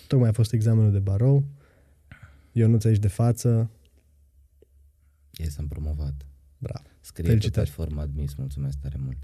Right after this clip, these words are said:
Speaker 2: E, um,
Speaker 1: Să
Speaker 2: e un, e un sentiment dubios.
Speaker 1: Să știi că mai e un pas foarte important. Uh, jurământul. Și domnul de Carl Stănilă, cred că îl va lua foarte în serios, așa că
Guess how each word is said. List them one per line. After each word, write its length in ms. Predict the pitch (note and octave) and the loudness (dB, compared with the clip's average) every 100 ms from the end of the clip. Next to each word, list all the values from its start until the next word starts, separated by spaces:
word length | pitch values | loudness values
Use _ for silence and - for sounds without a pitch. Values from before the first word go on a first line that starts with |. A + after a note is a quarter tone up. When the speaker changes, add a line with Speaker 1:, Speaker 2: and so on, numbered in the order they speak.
| - - - - _ _ | -16 -20 -20 -20 _ _
Speaker 2:
E, 340 | - C2 C2 C2 | -12 -8 -6 -6
um, 400 | A#1+ C2+ C2 - C2+ - _ _ - - _ _ - | -8 -10 -10 -10 -12 -16 _ _ -20 -20 _ _ -4
Speaker 1:
Să 140 | E2+ | 0
Speaker 2:
e 40 | |
un, 340 | E2+ - - F#2+ | 0 -2 -10 -4
e 20 | |
un 60 | F#2 | -4
sentiment 420 | F#2+ F2+ F2+ D#2 | -4 -2 -2 -2
dubios. 400 | C#2+ B1+ - - _ _ - | -4 -10 -12 -16 _ _ -10
Speaker 1:
Să 160 | - | -4
știi 140 | C#3+ D#3 | -2 2
că 60 | |
mai 120 | D3 | 2
e 40 | C#3+ | 4
un 80 | C#3 | 4
pas 160 | C#3+ | 2
foarte 220 | C#3 F#3 C3 | 0 -2 0
important. 600 | A2 G#2 - G#2+ C3+ C#3+ _ - _ _ - | 0 -2 -2 -4 -4 -8 _ -20 _ _ -6
Uh, 480 | A2+ A2 A#2 - D#2+ | -2 0 -2 -4 -4
jurământul. 680 | A2+ C3 B2+ A2+ G2+ B2+ D3+ - _ _ _ _ | 0 4 4 4 2 0 -6 -8 _ _ _ _
Și 100 | B2 | 2
domnul 180 | A#2 A#2 | 4 4
de 80 | |
Carl 160 | A2 A2+ | 2 0
Stănilă, 560 | G#2+ A2 A2 G#2 G#2+ - | 0 2 4 2 0 -4
cred 180 | B2 A2 | -4 0
că 80 | |
îl 60 | G#2+ | 0
va 80 | G2+ | 0
lua 120 | G2+ | -2
foarte 280 | - A2+ A#2 | -2 -2 0
în 60 | |
serios, 440 | G#2+ - A2 E3+ - | 0 -2 -6 -8 -10
așa 160 | - G2+ | -10 -8
că 200 | - | -6